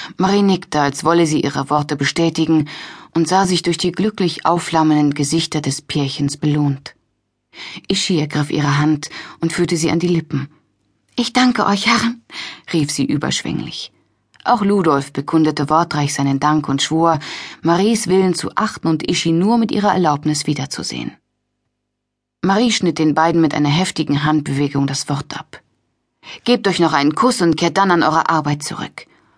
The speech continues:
Ludolfs Vater wird einer Heirat gewiss geneigter sein, wenn sie die Hände seines Sohnes beflügelt.“ „Ihr habt recht, Herren. Ich muss mich tatsächlich sputen, wenn ich meine Aufgaben für heute erledigen will.“ Ludolf zog Ischi kurz an sich,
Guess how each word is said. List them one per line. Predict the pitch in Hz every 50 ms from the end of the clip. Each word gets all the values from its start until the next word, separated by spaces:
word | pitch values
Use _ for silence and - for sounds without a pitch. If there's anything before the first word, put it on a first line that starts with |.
| _ _ - - - -
Ludolfs | 240 247 214 190 175 - -
Vater | - 202 196 190 185 185 180
wird | 175 - -
einer | 170 165 165 170
Heirat | 180 180 180 170 160 -
gewiss | 185 180 220 220 - -
geneigter | 202 196 180 170 156 147 147 - 170
sein, | 165 185 185 196 202 - - - - - - - -
wenn | - 240
sie | 214 220
die | 190 226 202
Hände | 196 190 190 180 170
seines | 165 165 160 165 165 -
Sohnes | 185 196 196 180 160 -
beflügelt.“ | - 131 - - - 123 110 - - - - - - - _ _ _ _ _ _ _ _ _ _ _ _ _ -
„Ihr | 156 160 156
habt | 160 151 151 156
recht, | 147 165 175 156 -
Herren. | - 160 156 156 147 147 143 135 143 - - - - -
Ich | - 202 180
muss | 233 240 226 -
mich | 214 202 196
tatsächlich | 202 196 190 196 - 208 202 196 214 185 -
sputen, | - - - 180 170 - - 175 160
wenn | 160 156
ich | 143 143
meine | 156 151 151 147 - -
Aufgaben | 175 175 165 - - 160 151 143 156
für | 139 156 151
heute | 151 156 147 143 147 131
erledigen | 127 139 139 131 135 135 131 139 139 139 139 135
will.“ | - 135 135 127 - - _ _ _ _ _ _ _ _ _ _ _ _ _ _ _ _ _ _ _ _ _ _ _ _ _ _ _ _ _ _ _ _ _ -
Ludolf | - 165 185 196 202 185 165 143 -
zog | - 147 135 135 -
Ischi | - 143 - - 135
kurz | - - 135 135 -
an | - 151 160 165
sich, | 147 151 147 147 - - -